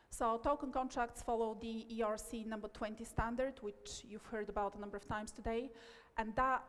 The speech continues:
has a transfer function, uh, which essentially transfers the balance from a sender to a recipient. Uh, we've modified that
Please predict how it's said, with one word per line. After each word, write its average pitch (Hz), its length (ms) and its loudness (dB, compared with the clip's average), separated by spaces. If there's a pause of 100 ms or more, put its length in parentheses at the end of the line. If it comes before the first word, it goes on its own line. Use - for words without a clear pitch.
(180)
has 226 560 2
a 220 60 -2
transfer 254 500 0
function, 233 720 -2
uh, 214 320 2
which - 560 -4 (240)
essentially 214 520 -2
transfers 202 560 -2
the 214 100 -2
balance 202 500 2
from 190 280 -4
a 214 40 -8
sender 190 400 -4
to 196 100 -8
a - 20 -6
recipient. - 600 -10 (640)
Uh, 214 260 2 (120)
we've 226 200 -2
modified 262 560 4
that 233 240 4